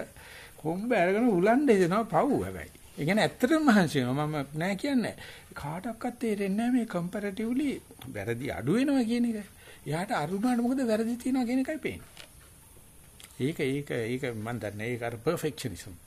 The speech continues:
එහෙම නැත්නම් සදාචාරවාදී ඒක never excuse කවදාකවත් තමයි අනුකම්පා කරගන්නේ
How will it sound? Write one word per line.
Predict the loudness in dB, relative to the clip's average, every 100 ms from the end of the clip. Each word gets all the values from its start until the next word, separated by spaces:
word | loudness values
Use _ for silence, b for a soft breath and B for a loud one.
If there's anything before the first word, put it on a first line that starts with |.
| -20 -20 -20 B B B B B
එහෙම | -6 -4
නැත්නම් | -4 -4 -6 -6
සදාචාරවාදී | -4 0 0 0 0 0 -4 -4 -6 -8 B B B
ඒක | -8 -6 -4 -4 -6 -10 -6
never | -4 -4 -4 -4
excuse | 2 4 4 2 0 0
කවදාකවත් | -4 -6 0 -2 -2 -8
තමයි | -6 -4 -4
අනුකම්පා | -4 -4 -6 -6 -6
කරගන්නේ | -8 -10 -12 -14 -18